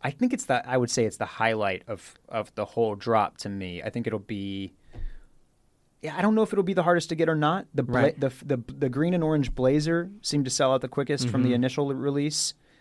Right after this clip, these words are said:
Speaker 1: and this bright blue one looks pretty cool.
Speaker 2: Mm-hmm.
Speaker 1: But, uh, but I don't know if it's as easy to wear, if that kinda solid royal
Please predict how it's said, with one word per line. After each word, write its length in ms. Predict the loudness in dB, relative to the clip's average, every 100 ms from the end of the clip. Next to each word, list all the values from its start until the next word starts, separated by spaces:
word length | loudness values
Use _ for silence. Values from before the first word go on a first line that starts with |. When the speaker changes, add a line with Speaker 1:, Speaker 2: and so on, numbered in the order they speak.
| _ _
Speaker 1:
and 220 | 0 2 4
this 120 | 2
bright 360 | 2 2 2
blue 200 | 2 4
one 260 | 6 4 4
looks 160 | 0 -2
pretty 240 | -2 -2
cool. 340 | 0 0 0
Speaker 2:
Mm-hmm. 360 | -2 -4 -2 -4 -4 0
Speaker 1:
But, 640 | 4 6 6 4 0 -4
uh, 340 | 0 2 0 -2
but 160 | 2 4
I 60 |
don't 160 | 4 4
know 120 | 4
if 100 | 2
it's 100 | 2
as 140 | -2 -2
easy 200 | -2 -2
to 60 |
wear, 320 | 2 2 0 -4 -12
if 160 | -8
that 200 | -4 -4 -6 -12
kinda 160 | -6 -4
solid 520 | 0 2 4 4 4
royal 640 | 0 0 2 2 0 -2